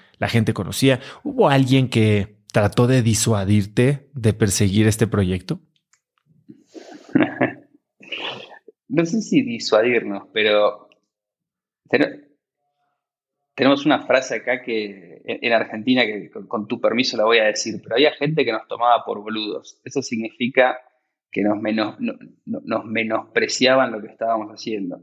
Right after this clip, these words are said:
Speaker 2: Eh, y después había gente por ahí con más respeto nos decía que este mercado iba a ser,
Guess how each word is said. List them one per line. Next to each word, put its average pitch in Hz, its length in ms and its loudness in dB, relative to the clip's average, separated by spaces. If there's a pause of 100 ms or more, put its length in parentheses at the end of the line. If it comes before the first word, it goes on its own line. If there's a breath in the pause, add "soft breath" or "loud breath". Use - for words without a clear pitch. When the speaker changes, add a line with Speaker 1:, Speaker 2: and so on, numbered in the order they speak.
(220)
Speaker 2:
Eh, 92 380 -10 (100)
y 123 140 0
después 160 240 0
había 165 180 2
gente 160 300 2
por 123 160 2
ahí 127 80 -2
con 120 180 -2
más 131 180 0
respeto 139 760 -2 (680)
nos 113 260 -2
decía 120 380 2
que 113 80 -4
este 110 240 -6
mercado 113 480 2
iba 113 160 -4
a - 60 -8
ser, 110 260 -4